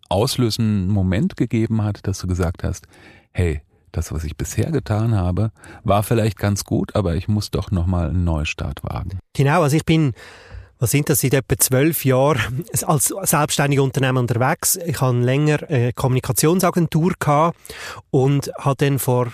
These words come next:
Speaker 2: doch etwa sieben Jahren eine Transformation von der Kommunikationsagentur in ein Beratungsunternehmen gemacht. Genau,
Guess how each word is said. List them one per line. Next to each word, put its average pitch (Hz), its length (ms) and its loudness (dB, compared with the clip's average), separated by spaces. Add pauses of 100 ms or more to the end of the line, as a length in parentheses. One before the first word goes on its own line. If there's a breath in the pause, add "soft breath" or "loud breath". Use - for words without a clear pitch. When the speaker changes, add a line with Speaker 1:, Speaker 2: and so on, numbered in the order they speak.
Speaker 2:
doch 147 220 0
etwa 147 240 0
sieben 147 340 0
Jahren 123 400 2 (380 loud breath)
eine 139 100 0
Transformation 131 1120 2
von - 160 0
der 123 100 0
Kommunikationsagentur 127 1500 0 (260)
in 120 200 2
ein 113 240 0 (180)
Beratungsunternehmen 110 1040 0
gemacht. - 520 -6 (460)
Genau, 139 300 2